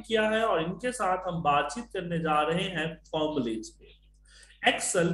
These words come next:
की formula। Excel की formula में हम बात करेंगे कि Excel की फॉर्मूले क्या है, Function या formula। हालांकि इसको function कहा जाता है Excel की knowledge में, but हम लोग आम बोलचाल की भाषा में इसको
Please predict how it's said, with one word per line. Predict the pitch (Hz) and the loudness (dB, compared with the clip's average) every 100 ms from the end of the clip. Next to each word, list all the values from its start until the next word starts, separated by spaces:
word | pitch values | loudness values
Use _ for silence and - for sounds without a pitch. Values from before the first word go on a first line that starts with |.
| 170 | -2
की | 180 170 - | -2 -4 0
formula। | 165 147 147 123 98 - _ _ - - - - 220 | 2 2 0 -2 -4 -10 _ _ -20 -20 -20 -4 -2
Excel | - 359 302 | 2 2 2
की | 311 | 2
formula | 294 254 214 208 226 247 | 4 6 6 6 2 2
में | 233 254 | 2 0
हम | 233 185 | 0 2
बात | 160 165 - - | 6 6 4 -2
करेंगे | 196 196 202 | -4 -4 -6
कि | 196 175 | -4 -4
Excel | 170 202 190 | -4 -6 -6
की | 196 | -8
फॉर्मूले | - 165 165 175 156 | -2 2 4 6 4
क्या | 151 - - 170 113 | 2 -2 -2 0 0
है, | 101 - - - - - | -2 -8 -16 -20 -20 2
Function | 262 262 - 302 294 | 4 4 2 -2 0
या | 202 | 0
formula। | 190 165 131 113 113 | 0 0 -2 -2 -4
हालांकि | - - - 240 277 | -6 -10 2 4 4
इसको | 285 285 | 0 -2
function | - 226 202 - 269 | 0 0 2 0 0
कहा | 247 220 | 4 4
जाता | 196 185 208 208 | 6 4 4 2
है | 175 | 2
Excel | 185 170 | -2 -4
की | 180 | -4
knowledge | 160 160 240 220 | -2 2 2 2
में, | 196 294 - - - | -4 -6 -12 -20 -2
but | 165 | 0
हम | 196 185 196 190 | 2 0 0 2
लोग | 220 185 | 2 4
आम | 160 202 190 | 2 2 4
बोलचाल | 185 170 180 170 165 | 2 2 0 2 2
की | 165 | 0
भाषा | 151 - 202 156 | 0 0 -2 -2
में | 156 | -4
इसको | - - 131 | -10 -10 -10